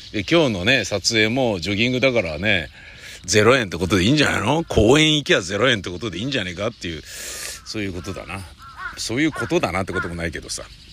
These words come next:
えー、正国三太郎チャンネルは、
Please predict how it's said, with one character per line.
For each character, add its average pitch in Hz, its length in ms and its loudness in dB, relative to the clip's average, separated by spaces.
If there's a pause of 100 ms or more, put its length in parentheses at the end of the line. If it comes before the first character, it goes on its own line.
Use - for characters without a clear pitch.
(1700)
え 113 280 4
ー、 - 20 0
正 120 300 -2
国 117 260 2
三 117 220 0
太 117 180 4
郎 113 180 -2
チ 117 140 -2
ャ 117 60 0
ン 104 120 -4
ネ 82 120 -6
ル 73 180 -10
は、 90 380 2